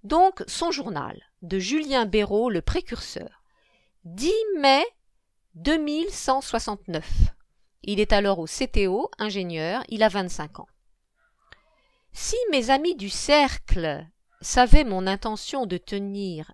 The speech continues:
un journal, je ne serais pas quitte avant longtemps de leur sarcasme et ne pourrais rien y rétorquer.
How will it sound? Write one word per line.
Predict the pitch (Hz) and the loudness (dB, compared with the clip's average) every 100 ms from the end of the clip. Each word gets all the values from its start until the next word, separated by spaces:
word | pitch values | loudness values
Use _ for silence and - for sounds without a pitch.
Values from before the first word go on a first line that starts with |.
| - | -12
un | 160 | -12
journal, | 160 165 160 208 262 294 262 196 - - - - - _ _ _ | -12 -12 -8 -4 -2 -2 -6 -8 -12 -18 -16 -16 -18 _ _ _
je | 180 262 | -4 -2
ne | 294 | -2
serais | - 320 349 | -2 -2 0
pas | - 214 | 2 0
quitte | - - 269 - - 277 233 - | 0 -8 -6 -8 -8 -6 -6 -2
avant | - 202 196 190 | 0 0 -2 -2
longtemps | 202 214 - 285 | -4 -6 -2 -2
de | 202 | -2
leur | 175 165 | -4 -4
sarcasme | - - - - 156 156 - - - 233 233 _ _ _ _ _ _ | -4 -4 -4 0 2 2 -2 -8 -10 -12 -14 _ _ _ _ _ _
et | 247 | -2
ne | 226 | -2
pourrais | 226 226 196 202 | -4 -4 -2 -2
rien | 185 196 226 285 - | -2 -6 -4 -6 -6
y | 214 | -8
rétorquer. | 208 196 - 160 - - 202 | -6 -6 -6 -8 -10 -10 -10